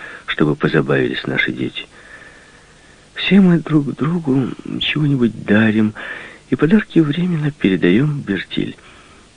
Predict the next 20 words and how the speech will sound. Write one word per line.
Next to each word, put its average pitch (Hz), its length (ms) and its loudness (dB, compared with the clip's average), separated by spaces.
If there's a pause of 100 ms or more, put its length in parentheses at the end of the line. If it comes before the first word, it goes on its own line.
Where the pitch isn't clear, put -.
Если 147 340 4
дети 80 380 0
преподнесут - 680 -4
взрослым 73 960 -2
хотя - 260 0
бы 156 120 0
карандаш, - 480 -2 (460)
то, - 120 0
получая 85 520 2
свой - 220 -4
подарок, 143 520 0
они 64 180 -6
чувствуют - 600 -8
себя 69 240 -4 (460)
независимыми 64 1040 -6
и - 380 -14
радуются 76 540 -2
вдвойне, 73 580 0
потому 69 280 -6
что - 220 -6